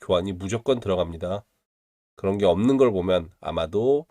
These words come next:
단순 접촉사고 같습니다. 참고하시고요. 하부 미세누이나 누유 없이 올 양호 차량입니다. 어차피 엔진 미션, 신차 보증 남았기 때문에 걱정하실 거 전혀 없고요.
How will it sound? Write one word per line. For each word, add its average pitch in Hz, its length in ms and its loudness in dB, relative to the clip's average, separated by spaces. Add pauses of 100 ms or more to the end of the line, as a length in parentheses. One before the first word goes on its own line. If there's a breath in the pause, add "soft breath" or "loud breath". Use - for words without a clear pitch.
(140)
단순 87 360 -6
접촉사고 127 520 -4
같습니다. 101 600 -4
참고하시고요. 135 760 -4 (960)
하부 147 240 0
미세누이나 120 480 2
누유 104 240 0
없이 95 240 -2
올 92 160 0
양호 92 240 2
차량입니다. 110 720 -4 (1000)
어차피 135 600 -2
엔진 107 280 -2
미션, 90 440 -2
신차 170 300 -4
보증 151 240 -2
남았기 95 380 0
때문에 98 340 -4
걱정하실 98 400 -6
거 101 100 -6
전혀 95 300 -6
없고요. 92 520 -8